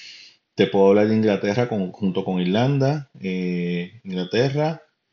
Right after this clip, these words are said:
dije Francia, ¿verdad? Eh, dije Japón, Japón está envuelto en, en este grupo,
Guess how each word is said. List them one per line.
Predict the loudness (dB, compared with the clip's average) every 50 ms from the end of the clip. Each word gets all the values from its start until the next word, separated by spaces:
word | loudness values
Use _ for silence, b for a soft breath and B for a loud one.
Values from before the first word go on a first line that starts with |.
| _ _ _
dije | -4 0 0 0
Francia, | 0 0 -2 -2 -2 -2 -2 -2 0 0 0
¿verdad? | 0 0 -2 -2 -2 -2 -4 -6 -8 -6
Eh, | -4 -2 -2 -2 -2 -2 -2 -2 -2
dije | -2 -2 0 0 0 2 2 0 0
Japón, | -2 -4 -2 0 0 0 0 0 -2 -6 -8 -12
Japón | -12 -10 -8 -8 -8
está | -8 -8 -6 -6
envuelto | -4 -2 0 0 0 -2 -2 -6 -6
en, | -6 -6 -8 -8
en | -8 -10
este | -12 -10 -8 -6
grupo, | -4 -2 -2 -4 -2 -2 -2 -2 -2 -2 -6